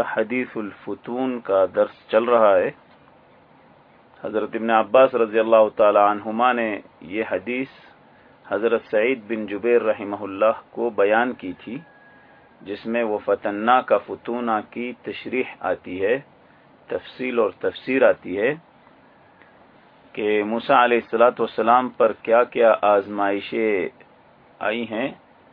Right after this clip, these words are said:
ان کا تذکرہ اس حدیث میں موجود ہے۔ کل کے سبق میں ہم یہاں آ کر رکے تھے کہ جب موسیٰ علیہ الصلوۃ والسلام نے فرعون کے پاس آ کر اللہ جل جلالہ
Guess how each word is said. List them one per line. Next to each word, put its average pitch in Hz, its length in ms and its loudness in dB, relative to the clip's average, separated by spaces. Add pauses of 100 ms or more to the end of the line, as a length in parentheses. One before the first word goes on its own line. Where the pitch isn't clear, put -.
(760)
ان 151 160 2
کا 139 200 4
تذکرہ 120 460 2
اس - 180 -6
حدیث 110 280 -8
میں 104 120 -6
موجود 95 420 -8
ہے۔ 98 180 0 (840)
کل 135 160 0
کے 135 140 -4
سبق 131 320 -2
میں 123 360 -2
ہم 120 240 -4
یہاں 113 280 2
آ 113 60 2
کر 104 200 -2
رکے 131 280 -2
تھے 123 260 -2 (840)
کہ 117 280 4
جب 117 200 0
موسیٰ 127 420 2
علیہ 131 140 2
الصلوۃ 123 440 2
والسلام 123 480 2
نے 120 240 -2
فرعون 120 520 0
کے 113 200 -4
پاس 110 400 4 (200)
آ 110 200 4
کر 110 280 2 (1500)
اللہ 127 540 2
جل 117 280 4
جلالہ 113 580 4